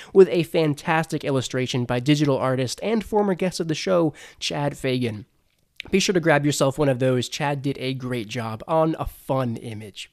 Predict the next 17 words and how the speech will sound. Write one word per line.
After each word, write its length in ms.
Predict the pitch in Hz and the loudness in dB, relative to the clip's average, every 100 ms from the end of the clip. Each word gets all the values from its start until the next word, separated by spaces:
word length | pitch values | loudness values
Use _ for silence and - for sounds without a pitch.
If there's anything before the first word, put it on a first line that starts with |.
| _ _ _ _ _ _ - - | _ _ _ _ _ _ -20 -4
With 120 | 226 269 | -2 0
even 260 | 269 240 | 2 2
more 280 | 190 185 196 | 4 2 4
news, 300 | 185 185 175 | 4 2 0
I'm 220 | 180 190 | -2 -2
thrilled 480 | 180 - 190 208 185 | -2 -6 -6 -2 -2
to 160 | 180 180 | -2 0
announce 320 | 165 156 - | 0 -2 -2
we 160 | 165 196 | 0 0
now 440 | 151 160 160 165 | 0 -2 -2 -2
have 380 | 147 - 139 127 | -4 -4 -2 -2
a 160 | 120 127 | -4 -6
Patreon 800 | - - 165 - 185 175 180 185 | -6 -4 -4 -2 -2 0 2 0
for 160 | - 147 | -2 -6
Outer 380 | - 151 165 170 | -2 0 2 0
Rim 340 | - 120 135 135 | 0 -2 -2 -2
Reads. 520 | 123 143 156 120 - | -2 -2 0 -2 -6